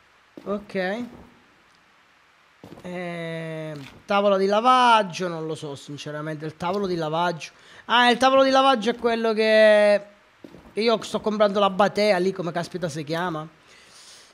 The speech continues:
Eh, canale di scolo centro. Non sto a capì che è quel tre. Ah, quanti oggetti ho.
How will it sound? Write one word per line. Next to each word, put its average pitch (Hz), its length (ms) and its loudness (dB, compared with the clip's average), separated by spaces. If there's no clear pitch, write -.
Eh, 214 220 2
canale 262 420 0
di 247 100 -2
scolo 247 420 -2
centro. 285 1300 -2
Non 190 180 -8
sto - 200 -6
a 202 80 -2
capì 214 280 -4
che 202 120 -4
è 196 80 -4
quel 185 240 -6
tre. 196 200 0
Ah, 220 260 0
quanti 208 260 0
oggetti 214 480 -4
ho. 208 440 0